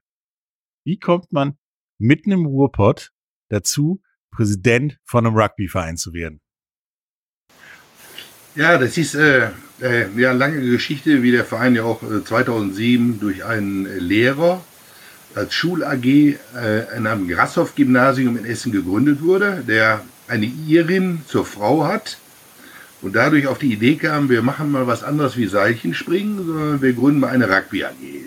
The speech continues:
Speaker 2: So, in dieser Rugby A G, äh, war mein Sohn auch, mit einer mit der Gründungsmitglieder. Und diese Rugby A G in der Schule, auf Eigeninitiative des Lehrers, hat sich dann so entwickelt, äh,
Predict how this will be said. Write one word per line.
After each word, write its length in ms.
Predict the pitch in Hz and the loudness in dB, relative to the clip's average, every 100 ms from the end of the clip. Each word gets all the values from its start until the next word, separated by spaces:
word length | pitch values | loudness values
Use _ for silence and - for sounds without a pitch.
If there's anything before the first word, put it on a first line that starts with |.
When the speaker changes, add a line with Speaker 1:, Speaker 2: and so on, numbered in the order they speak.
| 80 | -12
Speaker 2:
So, 160 | 76 | -12
in 100 | 82 | -8
dieser 300 | 110 175 147 | -2 2 2
Rugby 320 | 147 - 147 | 0 -4 -4
A 100 | 131 | -4
G, 360 | 117 123 143 214 - _ - - - _ _ _ | -2 0 2 0 -6 _ -20 -20 -20 _ _ _
äh, 300 | 127 123 120 113 | 0 2 2 0
war 220 | 101 120 | 2 4
mein 260 | 127 113 95 | 6 4 2
Sohn 380 | 85 98 117 170 | 0 0 0 -2
auch, 280 | 165 190 165 | -2 -2 -2
mit 200 | 127 - | -4 -2
einer 220 | 131 127 | 0 2
mit 180 | 123 123 | 2 0
der 140 | 107 | -2
Gründungsmitglieder. 1000 | 92 104 135 139 165 147 165 214 233 262 254 - - - - - - - | 0 0 0 -2 -6 -6 -6 -2 0 -2 -4 -18 -20 -20 -20 -20 -20 -10
Und 340 | - 135 131 - | 0 4 2 0
diese 340 | 117 185 196 120 | -6 -2 -2 0
Rugby 320 | 156 - 165 | -2 -2 -4
A 60 | 151 | 0
G 200 | 147 160 | 2 4
in 80 | |
der 100 | 123 | 2
Schule, 500 | 107 180 196 220 - - - - | 2 -2 0 -2 -2 -8 -20 -8
auf 260 | - - | -6 -4
Eigeninitiative 760 | - 175 160 120 120 - 107 92 | -2 0 2 2 0 -2 0 0
des 160 | 82 - | -2 -4
Lehrers, 460 | 90 92 160 208 - - - - - | -2 0 0 -2 -8 -20 -20 -20 -8
hat 200 | 120 123 | -4 -2
sich 160 | 139 113 | 0 0
dann 240 | 127 120 | 2 2
so 140 | 120 185 | 2 2
entwickelt, 580 | 127 107 135 214 214 208 - - - - | 0 -2 -2 -2 -2 -4 -18 -20 -20 -10
äh, 240 | - 127 | 0 2